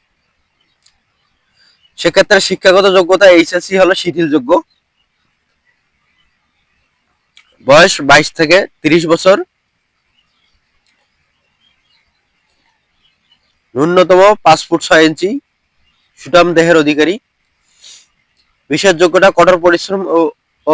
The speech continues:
বাংলাদেশ যে কোনো স্থানে কাজ করতে ইচ্ছুক স্নাতক পাশকৃত ফ্রেশ প্রার্থীগণ প্রাধান্য পাবে। ইন্টারভিউ তারিখ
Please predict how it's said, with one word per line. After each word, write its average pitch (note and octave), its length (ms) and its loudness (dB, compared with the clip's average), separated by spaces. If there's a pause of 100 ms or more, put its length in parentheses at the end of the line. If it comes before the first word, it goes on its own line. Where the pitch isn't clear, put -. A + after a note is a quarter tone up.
বাংলাদেশ E3 520 2
যে D#3 140 -2
কোনো E3+ 160 0 (120)
স্থানে F3 220 -2
কাজ D#3 220 -2
করতে - 300 -14
ইচ্ছুক F3 260 -8 (260)
স্নাতক D#3 360 0 (120)
পাশকৃত E3+ 460 -2 (680)
ফ্রেশ F3 220 0 (340)
প্রার্থীগণ E3+ 500 0 (880)
প্রাধান্য E3 340 0 (120)
পাবে। D#3 200 2 (1300)
ইন্টারভিউ F3+ 480 2
তারিখ F3 200 2